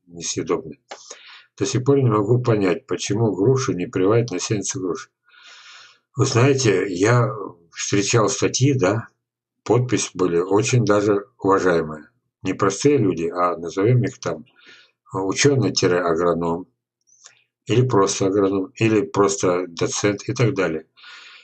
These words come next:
И они, целая статья с упоением и с фотографией, что груша прививается на черноплодную рябину, что груша прививается на боярышник, груша прививается на иргу,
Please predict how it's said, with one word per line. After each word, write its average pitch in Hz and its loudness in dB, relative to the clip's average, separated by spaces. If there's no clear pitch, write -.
И 104 2
они, 135 2
целая 120 4
статья 120 2
с - 2
упоением 113 2
и 107 0
с - -6
фотографией, 104 2
что - -6
груша 123 0
прививается 87 -2
на 82 -4
черноплодную 95 0
рябину, 104 0
что - -4
груша 127 0
прививается 87 -2
на 82 -8
боярышник, 107 0
груша 117 0
прививается 92 -2
на 90 -4
иргу, 123 2